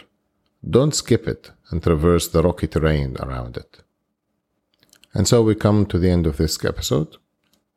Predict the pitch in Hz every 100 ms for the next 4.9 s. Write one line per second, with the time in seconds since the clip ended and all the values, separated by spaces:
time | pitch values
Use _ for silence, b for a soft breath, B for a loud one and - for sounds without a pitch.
0 | _ 82 92 90 - 101 95 85 85 78
1 | 80 80 78 76 73 76 - 95 123 147
2 | - _ _ _ _ _ 95 87 85 85
3 | 80 80 - 80 85 - 101 101 101 -
4 | 90 90 85 85 85 - 113 117